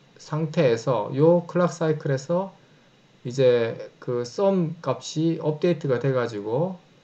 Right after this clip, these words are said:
어, 비교기에서 이제 판단을 하게 되는 거죠. 썸이 삼십 이상인지 아닌지. 그래서 지이 신호를 보고 G가 영이면은,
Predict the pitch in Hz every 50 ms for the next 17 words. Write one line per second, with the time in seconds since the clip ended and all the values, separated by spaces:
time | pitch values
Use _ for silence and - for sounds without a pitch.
0 | _ _ _ _ _ _ _ _ _ _ _ - 156 120 123 120 117 113 113 -
1 | - 139 131 165 170 170 165 175 156 127 120 - - 165 185 202 202 175 160 131
2 | 120 123 120 - - - 180 175 175 170 147 131 139 135 120 107 107 104 107 104
3 | 101 104 104 104 101 - - - 156 151 160 170 185 202 208 - - _ _ _
4 | _ - - - 185 185 185 180 - - _ _ _ - 180 175 - 180 151 127
5 | 117 113 113 143 131 110 107 107 104 101 107 107 117 - 147 135 139 135 139 -
6 | - 156 170 180 196 190 190 170 - - 160 165 160 147 139 143 - 147 139 135
7 | 147 170 202 233 - - _ _ _ _ _ _ _ _ _ - - 160 175 180
8 | 175 160 135 135 143 160 185 185 170 156 143 135 135 143 170 202 233 240